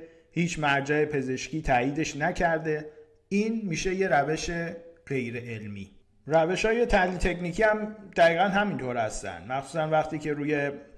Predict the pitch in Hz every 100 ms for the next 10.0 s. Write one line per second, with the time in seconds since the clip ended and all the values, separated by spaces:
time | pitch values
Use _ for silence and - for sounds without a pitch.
0 | - _ 135 127 131 143 127 123 123 117
1 | 135 143 143 139 131 - - 135 117 123
2 | 120 117 113 151 147 135 - 123 113 117
3 | 117 123 127 156 139 135 127 - _ _
4 | _ _ _ - 190 202 202 202 165 165
5 | 165 180 180 - 160 147 147 143 175 165
6 | 143 180 180 120 135 120 123 120 107 104
7 | - 135 127 127 135 135 131 135 135 131
8 | 135 123 139 135 135 135 127 160 175 202
9 | 202 - - _ _ - 190 160 131